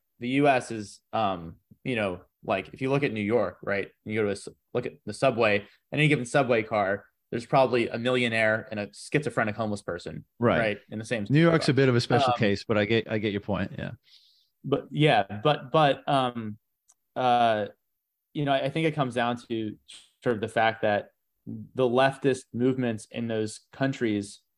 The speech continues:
Speaker 1: were able to capture power completely, right? So they had the strongman,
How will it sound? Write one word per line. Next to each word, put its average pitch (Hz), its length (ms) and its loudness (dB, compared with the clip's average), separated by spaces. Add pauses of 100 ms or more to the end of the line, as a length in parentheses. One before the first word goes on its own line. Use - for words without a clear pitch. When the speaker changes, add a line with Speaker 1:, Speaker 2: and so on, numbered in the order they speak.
(200)
Speaker 1:
were 120 180 2
able 139 400 2 (100)
to 123 100 -4
capture 113 640 -4 (300)
power 117 500 0 (300)
completely, - 720 -6 (120)
right? 107 260 0 (160)
So - 120 -6
they 135 140 2
had 127 360 2
the 127 60 0
strongman, 127 640 -2